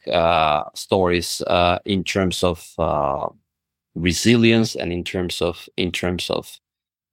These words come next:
uh, breakthroughs and in terms of, uh, making the very, very best out of, uh, unpleasant circumstances. But, uh, the, the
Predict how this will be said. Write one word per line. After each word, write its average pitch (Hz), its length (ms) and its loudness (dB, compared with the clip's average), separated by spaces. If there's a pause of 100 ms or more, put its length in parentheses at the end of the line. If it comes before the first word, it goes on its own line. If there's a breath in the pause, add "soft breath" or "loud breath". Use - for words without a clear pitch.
uh, - 160 -2
breakthroughs 123 840 2
and 85 140 0
in 87 100 0
terms 87 340 -4
of, 85 360 -4
uh, 50 280 -4
making 101 520 2
the 82 180 -6 (160)
very, 120 320 4
very 101 240 4
best 95 340 0
out 90 200 4
of, 90 180 -6 (600)
uh, 82 360 0
unpleasant 92 500 2
circumstances. 87 760 -2 (360 loud breath)
But, 113 280 4 (240)
uh, 98 60 0
the, - 300 -2
the 107 320 4